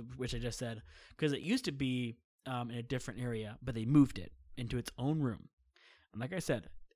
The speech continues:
every square inch of these hundred-foot ceilings, you know,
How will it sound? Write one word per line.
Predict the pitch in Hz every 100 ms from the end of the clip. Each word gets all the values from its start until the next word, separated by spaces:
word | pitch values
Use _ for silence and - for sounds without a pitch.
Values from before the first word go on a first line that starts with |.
| -
every | 143 180 185 214 214
square | - - 160
inch | 135 117 -
of | 127 123
these | 127 117 - - - - - - - -
hundred-foot | - 196 208 202 - 151
ceilings, | - 123 107 62 - - _
you | 127
know, | 120 107